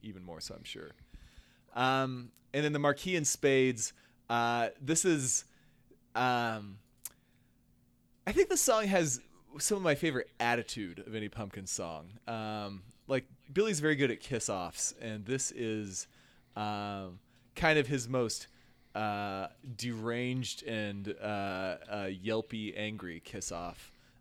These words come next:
Um, it just sounds really, really angry, but, uh,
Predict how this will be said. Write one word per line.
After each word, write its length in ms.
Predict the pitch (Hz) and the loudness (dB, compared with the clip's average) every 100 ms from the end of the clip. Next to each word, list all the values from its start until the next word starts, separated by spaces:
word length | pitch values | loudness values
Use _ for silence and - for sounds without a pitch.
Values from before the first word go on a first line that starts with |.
| - 98 | -16 -12
Um, 680 | 98 98 98 98 90 87 - - | -10 -8 -8 -10 -12 -16 -18 -8
it 120 | 131 | -4
just 180 | 175 - | -2 0
sounds 300 | 180 127 98 | 0 0 -4
really, 560 | 107 113 110 98 98 - | -4 -2 0 0 -4 -8
really 540 | 101 101 104 104 98 85 | -12 -8 -4 -4 -4 -4
angry, 380 | 98 101 107 110 | -6 -4 -6 -6
but, 200 | 95 - | -8 -4
uh, 260 | 95 98 | -2 -2